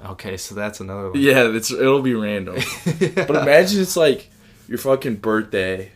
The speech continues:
Speaker 2: okay? And you're at your birthday dinner and you bite your tongue super hard. Like,
Speaker 1: Yeah, or, like, an anniversary dinner.
Speaker 2: Yeah.
Speaker 1: Or, like, a executive dinner with the
Speaker 2: Yeah.
Speaker 1: business, and you
Speaker 2: You
Speaker 1: bite your tongue.
Speaker 2: Right,
Speaker 1: You
Speaker 2: yeah,
Speaker 1: know?
Speaker 2: you're with the fucking C E O and you're like,
Speaker 1: Yeah. <laughs> Yeah, I don't, but then what if, I mean, what if you're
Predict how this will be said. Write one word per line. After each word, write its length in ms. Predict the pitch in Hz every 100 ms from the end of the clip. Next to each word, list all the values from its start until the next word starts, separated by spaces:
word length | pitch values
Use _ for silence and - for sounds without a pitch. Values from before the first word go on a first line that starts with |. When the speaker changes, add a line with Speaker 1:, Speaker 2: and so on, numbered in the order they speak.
| -
Speaker 2:
okay? 380 | 113 123 117 113
And 80 |
you're 160 | 120 131
at 200 | 127 123
your 100 | 117
birthday 460 | 104 110 107 113 98
dinner 320 | 101 95 90
and 100 | 90
you 80 | 90
bite 320 | - 107 98
your 120 | 104
tongue 280 | 101 101 92
super 320 | - 90 73
hard. 300 | 95 71 80
Like, 120 | 92 98
Speaker 1:
Yeah, 200 | 107 101
or, 80 | 101
like, 180 | 107
an 100 | 107
anniversary 580 | 104 104 98 101 101 107
dinner. 280 | 104 104 110
Speaker 2:
Yeah. 240 | 110 104 98
Speaker 1:
Or, 20 |
like, 200 | 104 101
a 260 | 92 92 92
executive 580 | 92 98 98 - 98 95
dinner 340 | 98 98 98
with 80 | 95
the 60 | 120
Speaker 2:
Yeah. 180 | 113 98
Speaker 1:
business, 440 | 92 98 - - _
and 100 | 107
you 60 | 107
Speaker 2:
You 40 |
Speaker 1:
bite 160 | 104 104
your 80 | 101
tongue. 180 | - 170
Speaker 2:
Right, 240 | 170 120
Speaker 1:
You 60 | 117
Speaker 2:
yeah, 60 | 117
Speaker 1:
know? 40 |
Speaker 2:
you're 160 | 107 107
with 120 | 110
the 100 | 110
fucking 360 | 113 101 104 95
C 360 | - 104 98
E 40 | 95
O 100 | 101
and 80 | 98
you're 80 | -
like, 840 | - 226 240 - - - 120 -
Speaker 1:
Yeah. 140 | 156
<laughs> 40 | 160
Yeah, 260 | 123 101 98
I 100 | 139
don't, 200 | 139 - 127
but 140 | 147
then 180 | 185 170
what 140 | 151
if, 100 | 147
I 40 | 123
mean, 220 | 123 110
what 100 | 110
if 160 | 110 107
you're 180 | 98